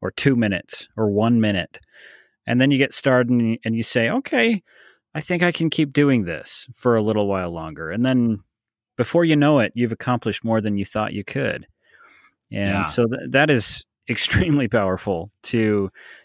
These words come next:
Speaker 1: just set those small stepstone goals to reach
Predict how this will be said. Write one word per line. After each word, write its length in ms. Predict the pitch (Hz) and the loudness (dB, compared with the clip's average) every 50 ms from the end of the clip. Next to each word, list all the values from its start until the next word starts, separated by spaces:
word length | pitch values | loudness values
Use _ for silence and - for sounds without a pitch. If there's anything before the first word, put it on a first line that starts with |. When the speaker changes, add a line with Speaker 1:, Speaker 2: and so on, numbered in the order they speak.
| _ _ _ | _ _ _
Speaker 1:
just 320 | - - 156 151 143 - | 0 0 2 2 0 -2
set 240 | - - 139 107 - | -2 -2 -2 -2 -2
those 240 | - 123 117 104 - | -2 0 0 0 0
small 760 | - - - - - 120 120 123 123 120 120 120 123 127 127 | -4 -4 -6 -6 -4 -2 0 0 2 2 2 2 2 0 0
stepstone 1080 | 123 - - - - - - - 139 143 139 - - - - 120 113 107 104 104 104 | -2 -4 -6 -4 -6 -4 -2 0 0 0 0 -4 -6 -4 0 0 2 2 2 2 0
goals 540 | 98 104 98 95 92 92 92 92 92 85 - - | 0 2 2 2 2 2 0 0 -2 -4 -8 -6
to 140 | - 104 | -6 -4
reach 540 | 92 92 104 107 104 95 - - - - - | -2 0 2 2 2 0 -2 -6 -10 -10 -10